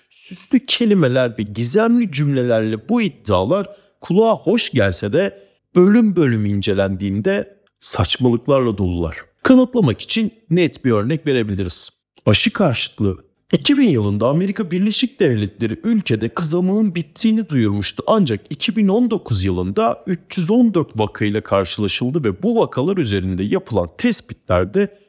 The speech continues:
ailelerin aşı karşıtı olduğu ve buna istinaden de çocuklarda kızamık hastalığı belirtileri başladığı ve kızamık hastalığına yakalandıkları söylendi. Aşı karşıtlığı bugün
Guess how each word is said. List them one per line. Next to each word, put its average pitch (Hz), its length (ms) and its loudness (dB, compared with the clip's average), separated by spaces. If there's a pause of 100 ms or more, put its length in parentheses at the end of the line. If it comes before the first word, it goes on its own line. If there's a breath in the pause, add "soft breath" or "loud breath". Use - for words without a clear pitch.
(180 soft breath)
ailelerin 107 680 0
aşı 123 260 0
karşıtı 214 520 -4
olduğu 208 480 -2 (360 soft breath)
ve 123 160 4
buna 196 200 4
istinaden 101 720 0
de 92 40 -2
çocuklarda 147 680 0
kızamık 208 520 -2
hastalığı 104 540 -2
belirtileri 110 640 -2
başladığı 190 800 -2
ve - 60 -2
kızamık 214 500 -2
hastalığına 135 720 -2 (420)
yakalandıkları 160 800 0
söylendi. - 520 -4 (160)
Aşı 302 280 4
karşıtlığı 143 800 0 (460 soft breath)
bugün 180 500 2